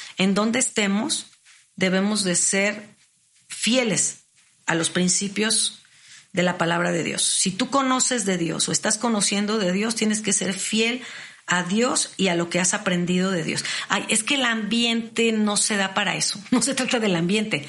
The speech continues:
se trata de tu convicción. Porque a veces decimos, "Pues es que el ambiente no se prestaba para hablar de Dios". Yo no estoy diciendo que hables de Dios todo el tiempo con tu boca,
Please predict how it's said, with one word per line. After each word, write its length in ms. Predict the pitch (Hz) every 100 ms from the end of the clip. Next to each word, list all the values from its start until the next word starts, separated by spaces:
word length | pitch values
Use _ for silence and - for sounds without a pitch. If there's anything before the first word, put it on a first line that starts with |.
| -
se 160 | - 170
trata 260 | 202 202
de 100 | 208
tu 160 | 185 175
convicción. 600 | 175 165 156 135 180 170 - _ _ - - - - - -
Porque 200 | 175 208
a 20 |
veces 240 | 202 208 196
decimos, 440 | 190 202 180 180 - - - -
"Pues 140 | 226
es 120 | 247
que 400 | - 320 311 -
el 180 | 214 220
ambiente 380 | 214 220 247 294
no 100 | 277
se 120 | 285
prestaba 420 | 285 262 240 247
para 160 | 233 214
hablar 260 | 202 202
de 100 | 208
Dios". 200 | 214 214
Yo 100 | 175
no 60 | 180
estoy 180 | 185 254
diciendo 300 | 254 262 262
que 100 | 233
hables 440 | 226 226 214 -
de 140 | 175 165
Dios 220 | 180 196
todo 140 | 196
el 100 | 196
tiempo 320 | 196 190 202
con 140 | 196 180
tu 120 | 170
boca, 440 | 180 233 214 -